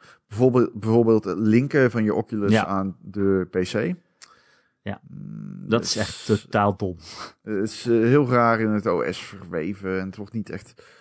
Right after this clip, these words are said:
Speaker 1: Want je moet dan op... Er komt dan een vraag van: "Hey, wil je dat deze, eh, de, dit apparaat niet op Windows?" Dat, ja, ook op Windows, maar de Oculus zelf zegt ook: "Wil je dat dit apparaat, eh,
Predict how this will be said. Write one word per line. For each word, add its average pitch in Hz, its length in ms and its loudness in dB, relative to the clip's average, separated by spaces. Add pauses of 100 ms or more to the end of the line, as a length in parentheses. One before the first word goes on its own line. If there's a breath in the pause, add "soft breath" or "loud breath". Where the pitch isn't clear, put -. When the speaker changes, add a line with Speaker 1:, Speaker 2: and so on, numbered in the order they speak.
(200 soft breath)
Speaker 1:
Want 107 120 -12
je 123 60 2
moet 135 120 6
dan 143 140 6
op... 104 260 -2 (200)
Er 123 80 -8
komt 143 160 0
dan 123 280 0
een 110 120 -2
vraag - 520 -2
van: 92 220 -12 (240 soft breath)
"Hey, 139 340 4
wil 175 200 2
je 110 200 4
dat 98 220 -2
deze, 107 520 2 (380)
eh, 101 380 -6 (120)
de, 101 360 -6
dit 117 220 2
apparaat 110 640 -2
niet 123 180 -4
op 117 100 -10
Windows?" 110 420 -2
Dat, - 120 -16 (220)
ja, 98 240 0
ook 151 180 4
op - 100 -10
Windows, 78 300 -8
maar 87 120 -12 (220)
de 104 100 -2
Oculus 104 260 -4
zelf 104 220 -2
zegt 92 200 -14
ook: 92 180 -16 (280 loud breath)
"Wil 131 180 6
je 131 120 4
dat 110 160 4
dit 123 140 -2
apparaat, 92 540 -2
eh, 95 160 -4